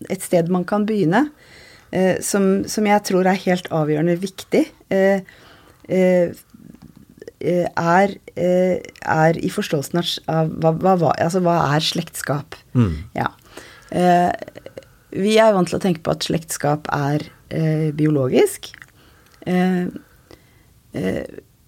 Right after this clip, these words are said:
Speaker 1: og, eh, det som også er, eh, det som er veldig interessant med dette,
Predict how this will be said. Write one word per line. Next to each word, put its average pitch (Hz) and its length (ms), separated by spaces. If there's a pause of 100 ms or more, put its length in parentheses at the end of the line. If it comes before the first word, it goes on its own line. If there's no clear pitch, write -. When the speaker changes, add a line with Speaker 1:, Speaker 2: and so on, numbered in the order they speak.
(240)
Speaker 1:
og, 196 580 (1160)
eh, 160 520 (480)
det 185 280
som 240 260 (140)
også - 360
er, 190 240
eh, - 640 (100)
det 196 200
som 208 160
er 208 100
veldig 185 300 (460)
interessant 240 840
med 185 380
dette, 180 420